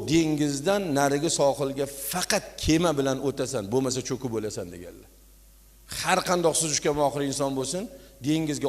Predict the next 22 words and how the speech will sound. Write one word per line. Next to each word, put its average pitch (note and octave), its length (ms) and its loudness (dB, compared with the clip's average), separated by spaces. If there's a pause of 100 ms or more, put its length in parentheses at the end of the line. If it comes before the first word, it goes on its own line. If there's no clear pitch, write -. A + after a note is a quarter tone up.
okeanga C#3+ 400 0
borib C#3 220 2
tashlasin, C3+ 380 -4 (360)
bir E3 180 4
kun D#3+ 120 0 (100)
suzar, B2+ 240 0 (100)
bir C3+ 180 4
hafta, C3 240 -2 (140)
bir D#3+ 80 8
oy F3+ 160 12
suzar, C#3+ 340 2 (420)
oxiri D3 460 6
domiga A#2+ 460 0
tortadimi, A2+ 500 -2 (240)
cho'kadimi? B2 500 -2 (560)
Cho'kib - 320 -2
ketmaylik, D#3 560 0
birodarlar. G#2 580 0 (320)
Iymonni D#3 580 4
bugun B2+ 240 0
mana C3+ 260 2
shu C#3+ 120 -4